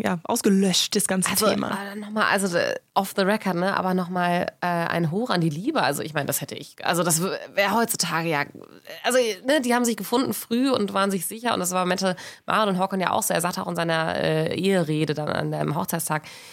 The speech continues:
Speaker 2: dass er noch nie jemanden so geliebt hat wie Mette Marit und noch nie mit jemandem so gestritten hat wie mit ihr und so. Äh, ja, ich finde das so rom-, also schon, das ist ja schon sehr romantisch.
Speaker 1: Ich habe mich ehrlich gesagt auch so ein bisschen gefragt,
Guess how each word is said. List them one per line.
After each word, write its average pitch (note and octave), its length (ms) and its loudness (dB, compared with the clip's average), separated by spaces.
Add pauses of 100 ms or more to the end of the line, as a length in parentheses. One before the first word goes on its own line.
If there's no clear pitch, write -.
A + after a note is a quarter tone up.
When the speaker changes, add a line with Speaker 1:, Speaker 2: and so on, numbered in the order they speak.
(160)
Speaker 2:
dass - 160 -8
er F#3+ 60 2
noch G3 120 2
nie B3 300 4
jemanden A3 320 2
so A3 100 2
geliebt A3 400 2
hat F#3+ 100 0
wie G3+ 120 2
Mette F#3+ 220 2
Marit F#3 340 2
und F#3+ 60 2
noch F#3 100 2
nie G#3 200 4
mit G#3 140 4
jemandem F#3 240 2
so F3+ 80 0
gestritten F#3+ 480 -2
hat F3 140 -2
wie F#3 60 0
mit F3 180 -4
ihr F#3+ 200 0
und E3+ 120 0
so. E3+ 160 0 (920)
Äh, - 160 -12 (160)
ja, B3+ 160 2 (140)
ich G3+ 140 -2
finde G#3+ 160 2
das E3+ 100 4
so F#3+ 80 2
rom-, E3+ 220 -2
also F#3 260 4
schon, D4+ 200 2
das F4+ 120 4
ist - 40 -2
ja A#3 60 2
schon C#4+ 180 2
sehr E4 120 4
romantisch. G3 720 0 (460)
Speaker 1:
Ich - 120 2
habe A#3 100 6
mich B3 280 2
ehrlich A#3 200 4
gesagt B3 220 2
auch A#3 100 2
so A#3 100 0
ein - 20 0
bisschen A3+ 160 4
gefragt, G#3 260 0